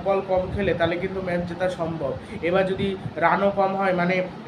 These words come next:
ডট বলের সংখ্যা বাড়লো, আর দুবেকে করতে হবে, হয় মেরে আউট হও, না হলে ডট বল তুমি খেলো না। তোমাকে দয়া করে অনুরোধ করছি, তুমি ওই বাংলাদেশের নাজমুল হোসেন শান্তর মতো অত ডট বল খেলার কোনো দরকার নেই।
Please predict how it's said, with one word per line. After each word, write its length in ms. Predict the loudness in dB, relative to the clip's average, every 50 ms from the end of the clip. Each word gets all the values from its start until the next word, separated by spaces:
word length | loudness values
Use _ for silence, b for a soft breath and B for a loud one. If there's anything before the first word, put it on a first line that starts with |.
| 0
ডট 300 | 2 2 2 2 2 2
বলের 140 | 2 2 2
সংখ্যা 340 | 2 0 -2 -2 0 2 2
বাড়লো, 240 | 4 4 4 4 2
আর 60 | 2
দুবেকে 400 | 2 -2 -2 -2 -2 -2 -2 -2
করতে 240 | -2 -4 0 0 2
হবে, 140 | 4 4
হয় 220 | 2 4 4 2 2
মেরে 240 | 2 2 2 4 4
আউট 280 | 6 4 4 2 2
হও, 220 | 2 2 2 0 0 -4 -6 -2
না 120 | 0 2 2
হলে 140 | 2 2
ডট 220 | 2 2 2 2 2 2
বল 160 | 2 0 0 0
তুমি 180 | -2 -4 -6 -4
খেলো 220 | -4 -2 -2 -2
না। 100 | -2 -2
তোমাকে 360 | -4 -4 -4 -4 -4 -4 -4 -2
দয়া 220 | 2 4 4 4 4
করে 180 | 2 0 0
অনুরোধ 340 | 0 0 0 0 0 0 0 -2 -4
করছি, 240 | -6 -6 -6 -6 -8 -6
তুমি 300 | -4 -2 -2 -2 -2 -4 B B B B -6
ওই 80 | -2
বাংলাদেশের 540 | 2 2 2 2 2 0 -2 -2 -4 -4 -2
নাজমুল 420 | 0 0 0 0 0 -2 -2 -2
হোসেন 240 | -2 -2 -2 -4 -4
শান্তর 400 | -4 -4 -6 -6 -4 -4 -4 -6
মতো 260 | -4 -4 -2 -2 0
অত 200 | 0 0 0 -2
ডট 380 | -2 0 0 0 0 0 0 0
বল 140 | 0 0 0
খেলার 220 | -2 -2 -2 -2 -2
কোনো 200 | -2 -2 -2 0
দরকার 360 | 0 0 0 0 -2 -4 -4
নেই। 160 | -4 -6 -6